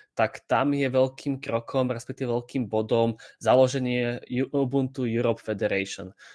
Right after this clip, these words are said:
To sa stalo pred pár rokmi, e, v roku dvetisícosemnásť, tuším, na, e, na Ubukone v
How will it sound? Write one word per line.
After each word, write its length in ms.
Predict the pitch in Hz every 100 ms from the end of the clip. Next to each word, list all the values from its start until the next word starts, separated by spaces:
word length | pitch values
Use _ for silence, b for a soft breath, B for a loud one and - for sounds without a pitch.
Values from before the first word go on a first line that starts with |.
| B -
To 0 |
sa 160 | 170
stalo 240 | 175 185 175
pred 240 | 151 165
pár 240 | - 147 113
rokmi, 480 | - 135 139 139
e, 80 | -
v 280 | - 113 110
roku 160 | 120 139
dvetisícosemnásť, 840 | 135 170 - 120 - 127 131 135 -
tuším, 480 | 139 - 135 127 117
na, 400 | 110 104 104 -
e, 120 | 113 110 107 110
na 80 | 110
Ubukone 720 | - 123 135 - 135 123 117
v 120 | 98